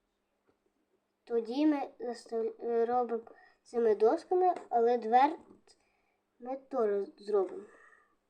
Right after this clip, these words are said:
Ну, поки ми не знаємо, де робити. Але і дальше ми робимо зверху таким саме, як, е, тут того ось, з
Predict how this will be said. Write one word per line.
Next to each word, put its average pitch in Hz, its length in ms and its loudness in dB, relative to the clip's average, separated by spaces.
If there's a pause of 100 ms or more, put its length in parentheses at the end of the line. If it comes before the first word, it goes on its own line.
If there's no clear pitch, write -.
(580)
Ну, 320 120 -8
поки 330 240 0
ми 269 540 -2
не 240 280 -4
знаємо, 311 520 2 (480)
де 269 320 -8
робити. 233 440 -2 (800)
Але 247 240 4
і 285 340 -2
дальше 262 460 2
ми 247 240 0
робимо 277 640 0 (1800)
зверху 240 760 0 (520)
таким 233 380 -4 (260)
саме, 277 520 0
як, 247 160 0 (760)
е, 226 380 0
тут 226 200 -12
того 220 300 -2
ось, 185 280 -6
з 185 200 -6